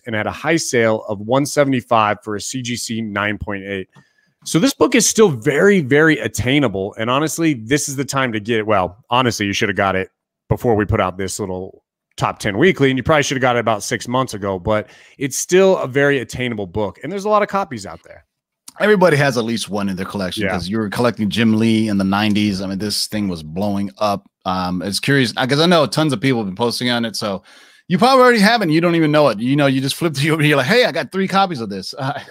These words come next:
Speaker 2: <laughs> so you'd be amazed. Number five on the list. We're halfway there, boys and girls. Number five on the list, Batman number eighty-nine, another Francesco Mattina variant.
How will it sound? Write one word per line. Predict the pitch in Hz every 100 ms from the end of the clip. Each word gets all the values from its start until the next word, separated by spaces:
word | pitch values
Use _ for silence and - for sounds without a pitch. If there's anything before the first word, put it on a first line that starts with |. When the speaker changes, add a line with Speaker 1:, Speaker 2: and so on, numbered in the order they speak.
| _ 180
Speaker 2:
<laughs> | 180 240 202 -
so | 151 139
you'd | 139
be | 143
amazed. | 143 139 127 117 127
Number | 175 185 180
five | 143 180 190 202
on | 170
the | 143
list. | 127 147
We're |
halfway | 151 160 175
there, | 160 147
boys | 131 131
and | 123
girls. | 127 127 123 113
Number | 143
five | 139 165 170
on | 160
the | 151
list, | 139 123 - 90
Batman | 147 170 165 131
number | 123 113 -
eighty-nine, | 160 165 165 160 165 165
another | 135 143
Francesco | 139 139 127 143 - 147
Mattina | 127 98 - 151 127
variant. | 98 101 143 151 147